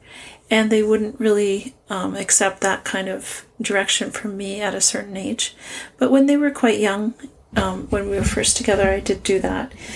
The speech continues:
and felt good that I tried to, um, like, encourage, encourage the relationship. I also made suggestions, uh, for going out and having some kind of dinner celebrations, uh, with them as well. Now,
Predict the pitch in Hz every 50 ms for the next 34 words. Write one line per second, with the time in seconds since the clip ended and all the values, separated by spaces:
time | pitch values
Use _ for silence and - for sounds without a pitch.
0 | - - - - - - 220 202 196 196 196 202 233 226 - - _ _ - -
1 | 226 202 196 196 - 226 202 190 - 202 196 185 190 190 196 196 190 - - -
2 | - _ - - - 190 196 202 196 - - - 208 208 202 233 - 214 196 190
3 | 190 190 - - - - _ _ - - - - - - - - - - - -
4 | - - - - - 214 202 196 - 214 202 - - - 208 190 190 196 - -
5 | - - - - _ - - - - 254 254 233 - - - 226 220 208 208 220
6 | 202 196 - - 226 - - 202 202 226 226 233 240 247 254 - - 254 240 220
7 | 214 196 202 202 185 - - 208 - 190 190 190 - - - 208 202 196 190 -
8 | - - - - - - - - - - - - _ - 214 202 196 190 - -
9 | 208 208 - 208 208 208 202 - 208 190 185 190 196 220 226 - 220 208 214 214
10 | 190 190 196 190 196 190 - 196 - - - 220 202 196 196 220 - - 202 196
11 | 208 202 196 196 190 - - - 202 190 190 - - 190 196 - - - 214 214
12 | 208 - - - - - - - - - - - - - _ 208 202 190 175 185
13 | 196 - - 208 190 190 190 - - - 196 180 180 - - - _ _ _ _
14 | _ _ _ _ - - - - - - - - - - - _ - 262 262 262
15 | 262 247 - -